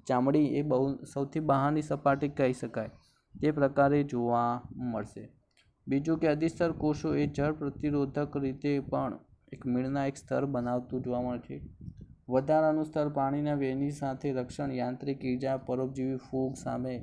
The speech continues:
રક્ષણ આપવાનું પણ કાર્ય કરી આપે છે. એટલે ટૂંકમાં એ માહિતી આપેલી છે. બીજું શુષ્ક વસાહતની આપણે જોઈએ, એ પણ એક માહિતી આ જ રીતે આની અંદર લખવાની, બરોબર?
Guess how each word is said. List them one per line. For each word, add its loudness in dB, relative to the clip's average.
રક્ષણ -6
આપવાનું -4
પણ -4
કાર્ય -4
કરી -6
આપે -4
છે. -8
એટલે -8
ટૂંકમાં -2
એ 2
માહિતી 0
આપેલી -4
છે. -6
બીજું 0
શુષ્ક -4
વસાહતની 0
આપણે -2
જોઈએ, -2
એ 0
પણ -2
એક -4
માહિતી -2
આ -4
જ -6
રીતે -4
આની -4
અંદર -4
લખવાની, -8
બરોબર? 0